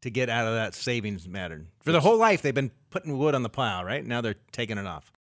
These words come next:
Speaker 1: A few years back, a couple years ago, the Department of Labor was pushing forward a provision that would require all financial advisors who deal with I R As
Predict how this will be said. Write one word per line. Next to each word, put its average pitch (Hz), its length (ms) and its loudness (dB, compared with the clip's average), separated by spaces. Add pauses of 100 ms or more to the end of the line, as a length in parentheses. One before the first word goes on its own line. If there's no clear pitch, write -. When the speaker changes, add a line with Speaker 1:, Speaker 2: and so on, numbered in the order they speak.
(240)
Speaker 1:
A 139 100 -6
few 233 260 -4
years 202 220 0
back, 131 240 -2
a - 20 -20
couple 190 200 0
years 151 220 0
ago, 107 360 -6
the 135 120 -8
Department 220 540 -2
of 139 100 4
Labor 113 720 -2 (300)
was 139 160 -4
pushing 180 400 -4
forward 107 680 -6 (400)
a 120 340 -4 (380)
provision 135 580 0
that 120 140 0
would 131 180 -4
require 151 800 0 (400)
all 196 320 4
financial 220 540 0
advisors 123 920 -2 (460)
who 147 320 -2
deal 160 200 2
with 165 160 4 (120)
I 165 260 2
R 208 180 6
As 147 720 -2